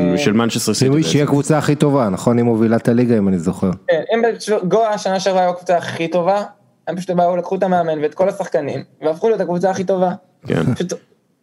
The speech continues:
Speaker 1: הפשיטו אותה.
Speaker 2: אגב,
Speaker 1: אבל
Speaker 2: ראיתי,
Speaker 1: גם
Speaker 2: ראיתי השבוע שער של גואה, אף סי גואה, ממש, רמת ביצוע ממש גבוהה, באמת, טיקי טקה, באמת, אה, מרשים.
Speaker 1: כן, שמונים אחוז מה-, מהמאמנים הם, אה,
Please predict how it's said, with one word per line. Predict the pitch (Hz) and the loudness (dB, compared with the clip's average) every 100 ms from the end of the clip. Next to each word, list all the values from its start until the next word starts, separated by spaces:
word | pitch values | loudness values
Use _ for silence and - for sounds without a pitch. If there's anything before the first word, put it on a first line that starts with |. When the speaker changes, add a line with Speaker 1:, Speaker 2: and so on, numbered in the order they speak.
| 185 | -6
Speaker 1:
הפשיטו | 180 - 247 220 | -4 -2 0 2
אותה. | 175 156 143 - _ - | 0 0 -2 -8 _ -4
Speaker 2:
אגב, | 131 160 | 0 2
Speaker 1:
אבל | 165 | 2
Speaker 2:
ראיתי, | 185 233 147 | 2 2 0
Speaker 1:
גם | - | 0
Speaker 2:
ראיתי | 170 143 147 | 0 2 0
השבוע | 135 117 117 | 2 2 2
שער | 113 139 139 | 2 0 0
של | - 104 | 0 2
גואה, | 110 117 147 - | 2 2 2 0
אף | 120 | -2
סי | - | 0
גואה, | 104 104 117 160 - _ _ _ _ - | 2 4 2 0 -8 _ _ _ _ -2
ממש, | 104 107 151 147 - - - - _ - 101 | 2 2 2 0 -2 -4 -6 -12 _ -20 -10
רמת | 120 107 104 139 | -4 0 2 2
ביצוע | 123 - 143 131 | 0 0 0 2
ממש | 110 120 127 | 2 2 0
גבוהה, | 107 107 104 | 0 2 2
באמת, | 80 98 131 98 92 90 | 2 0 2 0 -2 -2
טיקי | 151 131 | -2 -2
טקה, | 123 147 143 156 156 151 151 151 - - | 0 0 0 0 2 2 0 -2 -4 -4
באמת, | 98 104 143 147 | 0 2 2 2
אה, | 131 98 92 90 | 2 2 2 2
מרשים. | 92 85 87 82 - _ _ _ _ _ _ | 0 0 -2 -2 -8 _ _ _ _ _ _
Speaker 1:
כן, | 226 196 | -2 0
שמונים | 190 214 240 | 0 0 0
אחוז | 240 233 | 0 0
מה-, | 226 214 | 2 0
מהמאמנים | 202 196 190 185 185 196 | 2 0 0 0 0 0
הם, | 185 175 | 0 0
אה, | 165 160 156 151 | 0 0 0 -2